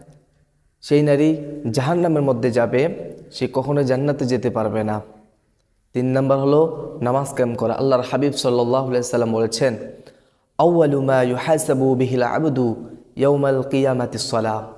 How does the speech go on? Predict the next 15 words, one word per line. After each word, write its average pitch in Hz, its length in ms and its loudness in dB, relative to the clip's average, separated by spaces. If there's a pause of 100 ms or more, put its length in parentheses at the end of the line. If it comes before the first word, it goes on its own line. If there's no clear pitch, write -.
(540)
কিয়ামতের 147 500 2
দিন 185 320 0 (420)
সর্বপ্রথম 147 960 -2 (300)
নামাজের 127 460 0
হিসাব 113 340 -2
হবে। 107 300 -2 (520)
যে 123 180 0
ব্যক্তির 123 280 -2
নামাজ 135 380 -2
ঠিক, 151 260 -2 (420)
সে 127 200 0
ব্যক্তির 151 600 -2 (280)
সব 113 220 -2
আমলগুলো 120 480 0
ঠিক। - 340 -6